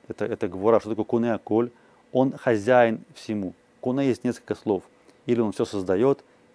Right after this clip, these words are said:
или он как бы, он владелец всего. Но ещё есть понятие "коне" как от слова, э, "кен", "ципор".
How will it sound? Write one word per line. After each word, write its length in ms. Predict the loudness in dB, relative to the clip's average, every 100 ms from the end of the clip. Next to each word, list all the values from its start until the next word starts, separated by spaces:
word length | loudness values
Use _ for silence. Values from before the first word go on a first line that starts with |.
| _
или 100 | -4
он 80 | -2
как 160 | 0 0
бы, 240 | 0 -2 -4
он 160 | -8 -2
владелец 500 | -2 2 4 4 2
всего. 440 | -6 -2 -2 -4 _ -20 _ _ _ -14
Но 80 |
ещё 140 | -2 0
есть 80 | 2
понятие 300 | 0 0 -4
"коне" 360 | 0 0 0
как 140 | -4 -6
от 100 | 0
слова, 380 | 2 4 2 0 _ _ _ _ _ _ _ _ _ _ _ _ _
э, 500 | -2 0 0 -2 -4 _
"кен", 280 | 2 2 -2
"ципор". 520 | -6 -6 2 2 2